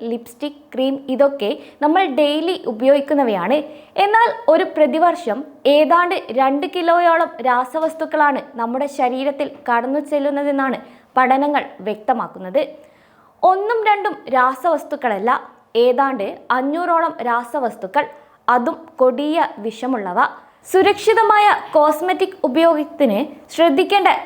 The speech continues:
കാര്യങ്ങൾ എന്തൊക്കെയാണെന്ന് നോക്കാം. നേരത്തെ പറഞ്ഞതുപോലെ തന്നെ രണ്ട് കിലോയിലധികം വരുന്ന രാസവസ്തുക്കൾ നമ്മൾ നേരിട്ട് കഴിക്കുകയാണെങ്കിൽ ആമാശയത്തിൽ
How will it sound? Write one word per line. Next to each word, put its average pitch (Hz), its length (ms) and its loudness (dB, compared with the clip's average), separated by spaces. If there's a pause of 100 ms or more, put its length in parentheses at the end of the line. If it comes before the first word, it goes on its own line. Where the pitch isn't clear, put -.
(120)
കാര്യങ്ങൾ 302 420 2 (220)
എന്തൊക്കെയാണെന്ന് 269 680 2
നോക്കാം. 269 300 -2 (600)
നേരത്തെ 381 380 4 (200)
പറഞ്ഞതുപോലെ 359 720 2
തന്നെ 247 240 -2 (480)
രണ്ട് 370 260 2 (120)
കിലോയിലധികം 403 680 0
വരുന്ന 370 260 0 (280)
രാസവസ്തുക്കൾ 277 800 0 (200)
നമ്മൾ 269 200 -2 (160)
നേരിട്ട് 294 460 0
കഴിക്കുകയാണെങ്കിൽ 294 760 -2 (520)
ആമാശയത്തിൽ 427 680 4